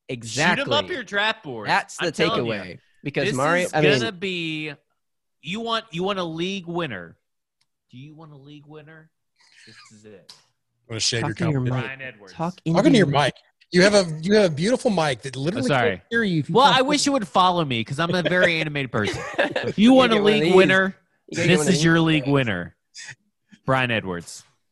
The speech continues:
Speaker 1: Yeah, honestly, like, out of
Speaker 3: Beautiful
Speaker 1: all the
Speaker 3: points.
Speaker 1: coach quotes that we're list-, that we're reading off here in this episode, this is the one I'm buying the most. And the biggest reason I'm buying this the most is because the Raiders are hyping up Bryan Edwards' performance at camp.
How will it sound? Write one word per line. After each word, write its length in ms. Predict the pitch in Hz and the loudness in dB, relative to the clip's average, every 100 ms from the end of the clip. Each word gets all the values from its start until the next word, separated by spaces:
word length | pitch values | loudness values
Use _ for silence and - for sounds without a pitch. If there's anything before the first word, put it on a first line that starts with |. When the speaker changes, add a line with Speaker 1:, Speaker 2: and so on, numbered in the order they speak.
| _ - | _ -2
Speaker 1:
Yeah, 240 | 147 127 | 0 0
honestly, 480 | - 180 196 165 139 | 2 2 2 -2 -2
like, 220 | 127 127 - | -2 -4 -2
out 100 | 156 | -2
of 100 | 185 | 0
Speaker 3:
Beautiful 120 | 139 151 | 0 0
Speaker 1:
all 140 | 190 | 0
the 80 | 208 | -2
Speaker 3:
points. 220 | - - | -6 -8
Speaker 1:
coach 400 | 135 143 156 - | -2 -2 -2 -6
quotes 480 | - 120 120 143 - | -4 -2 -2 -6 -8
that 120 | 131 | -8
we're 120 | 110 | -6
list-, 260 | 104 110 - | -8 -10 -8
that 100 | 120 | -8
we're 140 | 113 104 | -8 -8
reading 300 | 110 110 107 | -8 -8 -8
off 300 | 107 131 - | -6 -8 -8
here 220 | 135 139 | -8 -6
in 80 | 131 | -8
this 160 | 117 | -8
episode, 540 | 110 131 - 143 151 156 _ _ _ | -10 -10 -8 -8 -8 -12 _ _ _
this 200 | 165 175 | -6 -6
is 120 | 196 | -4
the 80 | 196 | -2
one 200 | 220 226 | -2 0
I'm 180 | 202 135 | -2 -4
buying 440 | 120 120 131 143 | -4 -2 -2 -2
the 80 | 131 | -4
most. 520 | 110 107 107 95 - - | -6 -6 -8 -10 -14 -6
And 140 | 156 | -4
the 100 | 147 | -2
biggest 500 | 117 139 180 247 - | -2 -2 -2 -4 -8
reason 280 | 139 151 190 | -8 -6 -4
I'm 120 | 185 | -6
buying 280 | 117 110 139 | -6 -6 -4
this 140 | 156 - | -6 -8
the 80 | |
most 320 | 113 110 160 - | -8 -6 -10 -12
is 120 | 143 | -8
because 460 | 151 175 185 175 - _ _ _ _ - | -8 -6 -8 -10 -18 _ _ _ _ -8
the 100 | 143 | -4
Raiders 360 | 143 214 262 | -2 -4 -4
are 100 | 240 | -6
hyping 360 | 165 175 196 196 | -4 -2 -2 -4
up 100 | - | -4
Bryan 220 | 160 156 | -4 -4
Edwards' 400 | 139 180 175 180 | -4 -8 -10 -14
performance 440 | - - 151 175 | -16 -10 -10 -6
at 100 | 147 | -8
camp. 340 | - 120 151 | -8 -8 -8